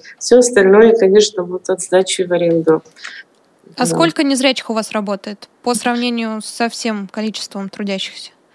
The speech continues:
Speaker 1: Да, с-, на сегодня у нас шестьдесят три инвалида, из них тридцать семь инвалидов по зрению.
Speaker 2: А людей без инвалидности на предприятии е-, есть?
Speaker 1: Да, всего работающих девяносто шесть
Speaker 2: А, девяносто шесть,
Speaker 1: у нас.
Speaker 2: да, человек?
Speaker 1: Да, из них шестьдесят три инвалида.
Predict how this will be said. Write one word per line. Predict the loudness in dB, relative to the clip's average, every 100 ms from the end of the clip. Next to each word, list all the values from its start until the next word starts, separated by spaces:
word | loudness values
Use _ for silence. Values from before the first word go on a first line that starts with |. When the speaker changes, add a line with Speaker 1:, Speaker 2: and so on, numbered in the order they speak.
| -20 -20 -20 -20 -20 _ _ _ _ 2
Speaker 1:
Да, | 4
с-, | 4 4
на | 4
сегодня | 6 6 6 8
у | 8
нас | 6
шестьдесят | 4 2 2 4 4 4
три | 4 4
инвалида, | 6 6 4 6 4
из | 6
них | 4 2
тридцать | 2 -2 0 0
семь | 4 4
инвалидов | 4 4 2 2
по | -2
зрению. | -6 -6 -8 -2 0 0 -4 _ _ _ -6
Speaker 2:
А | -2
людей | 0 2 0
без | 2 0 0
инвалидности | -2 -2 -2 -4 -6 -8
на | -8
предприятии | -10 -10 -10 -8 -10
е-, | -10 -14 _ _ _ _ _ _
есть? | -6 -6 2
Speaker 1:
Да, | 4 4
всего | 2 6 8
работающих | 6 4 -2 -2 -2 2
девяносто | 6 6 6 0
шесть | -2 0 0 0
Speaker 2:
А, | -2
девяносто | 0 0
шесть, | -2 -6 -8 -12
Speaker 1:
у |
нас. | -14
Speaker 2:
да, |
человек? | -6 2 2 0
Speaker 1:
Да, |
из | -8
них | -4
шестьдесят | -2 -2 -4 -2 -2
три | 0 0
инвалида. | 0 -2 -4 -8 -4 -6 -6